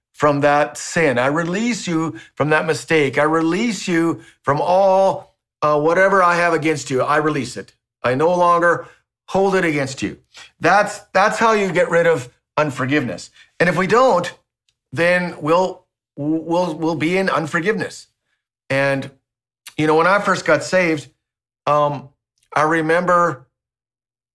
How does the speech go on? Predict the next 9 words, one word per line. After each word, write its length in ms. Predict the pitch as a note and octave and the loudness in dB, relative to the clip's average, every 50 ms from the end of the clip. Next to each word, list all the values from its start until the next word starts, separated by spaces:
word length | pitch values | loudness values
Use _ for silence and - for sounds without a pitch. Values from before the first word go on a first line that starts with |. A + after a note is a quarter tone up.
| _ _ _ _ _ _ _ _ _ - | _ _ _ _ _ _ _ _ _ -8
getting, 420 | B2+ - F#3+ F#3 E3 C#3 C3+ C#3 | -6 -4 -2 -2 -2 -4 -4 -6
getting 280 | C3+ - - G#3+ G3 D3 | -4 -2 -2 -2 -2 -4
forgiven, 420 | B2+ B2+ A2 G2+ G2+ F#2 A2+ A#2+ B2+ | -6 -8 -8 -8 -8 -8 -6 -6 -6
and 100 | A#2+ C3 | -2 -2
that 120 | C#3+ D#3 D3+ | -2 -2 -2
was 80 | C3+ C3+ | -4 -6
a 40 | B2+ A#2+ | -6 -6
great 160 | A2 A2 - | -6 -6 -6
thing. 340 | - G2 G2 G#2 B2+ B2+ | -6 -6 -6 -6 -8 -12